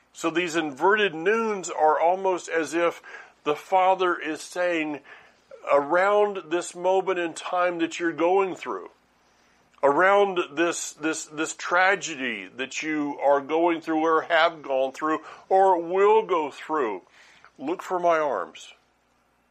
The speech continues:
Look for me, because I've got you. I'm bracketing this time, and I'm holding you.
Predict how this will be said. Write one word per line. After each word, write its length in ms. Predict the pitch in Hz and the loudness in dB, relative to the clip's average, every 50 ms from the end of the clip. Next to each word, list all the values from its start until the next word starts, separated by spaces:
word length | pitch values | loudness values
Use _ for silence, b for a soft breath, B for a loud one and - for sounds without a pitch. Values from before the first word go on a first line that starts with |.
| _ _ | _ _
Look 380 | 170 143 160 202 240 226 - | -6 0 2 2 2 2 -2
for 220 | - - 190 190 175 | -10 -2 0 0 0
me, 520 | 165 165 170 170 160 131 98 85 80 78 _ _ _ b b b b b b b - | 0 -4 -6 -6 -6 -8 -10 -12 -16 -20 _ _ _ b b b b b b b -16
because 420 | 139 - - 165 165 151 135 - _ - - | -12 -4 -2 0 0 0 -2 -8 _ -6 -4
I've 440 | 143 165 170 175 175 147 123 113 | 0 2 2 2 2 -2 -8 -16
got 500 | 101 120 139 147 156 160 165 - - - | -10 -6 -4 -2 -2 -4 -4 -6 -6 -6
you. 280 | 113 104 92 87 82 - - - | -6 -8 -10 -12 -14 -14 -6 -4
I'm 340 | 131 143 151 151 143 123 | -4 -4 -4 -6 -8 -12
bracketing 760 | 113 127 135 147 151 156 160 165 - - 156 139 123 117 110 107 | -6 -2 0 2 2 2 2 0 -2 -4 -8 -8 -8 -10 -8 -8
this 220 | 113 113 110 - | -10 -10 -10 -12
time, 560 | - - - 143 160 160 151 139 127 117 110 - B B B B B B B | -16 -14 -8 -6 -2 0 0 0 0 0 -4 -8 B B B B B B B
and 120 | 127 131 | 0 2
I'm 180 | 139 139 135 135 | 2 2 2 0
holding 840 | 131 - - - 160 180 208 233 240 226 175 185 160 135 120 107 95 | -6 -10 -8 -6 -2 0 2 2 2 2 0 -4 -6 -4 -6 -8 -8
you. 380 | 98 98 95 90 85 80 76 | -8 -8 -6 -6 -8 -10 -12